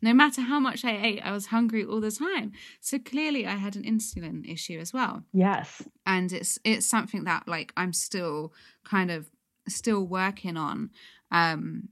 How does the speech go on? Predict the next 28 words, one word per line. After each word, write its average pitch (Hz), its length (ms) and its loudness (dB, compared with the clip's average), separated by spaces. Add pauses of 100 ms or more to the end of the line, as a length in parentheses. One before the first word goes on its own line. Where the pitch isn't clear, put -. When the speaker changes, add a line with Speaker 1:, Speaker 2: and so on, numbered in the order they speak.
Speaker 1:
because 170 600 -4
I'm 175 140 -4
kind 175 180 -4
of 165 40 -8
just, 165 200 -8
like, - 220 -6 (160)
up 180 200 2
and 180 160 -2
down 160 300 0
with 160 100 -4
my 156 120 -2
stress - 380 -6
levels. - 560 -8 (460)
Um, 170 520 4 (300)
but, 214 200 2
you 220 100 4
know, 202 80 6
you, 190 360 2 (840)
you 226 180 4
can 220 220 4
be 208 160 2
doing 196 360 -2
everything 175 760 -4 (680)
that 170 140 0
you 170 180 -6
think 165 280 -10
is 160 160 -8
right 151 380 0